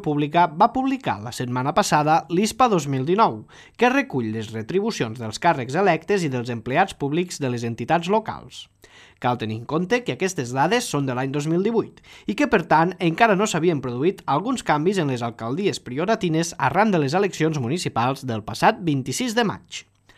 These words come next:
Al Priorat, la majoria d'alcaldes van percebre una retribució per desenvolupar la seva tasca, tots ells per una dedicació parcial per realitzar les feines de l'Ajuntament.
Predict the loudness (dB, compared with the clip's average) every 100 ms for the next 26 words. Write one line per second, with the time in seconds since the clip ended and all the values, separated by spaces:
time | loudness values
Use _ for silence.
0 | -20 -10 -2 -2 -2 -8 2 4 4 2
1 | -2 0 2 2 2 2 2 4 2 2
2 | 0 0 -2 0 0 2 4 4 2 -2
3 | -4 -6 -2 -2 0 -2 -2 0 0 0
4 | 0 2 2 2 2 4 4 2 -2 -14
5 | -16 -20 -20 _ -10 -6 0 0 0 -4
6 | 0 2 0 -2 -4 0 0 0 -4 2
7 | 2 2 -4 -4 -4 -6 0 2 2 0
8 | -6 -2 0 2 2 2 2 0 -2 -4
9 | -4 -10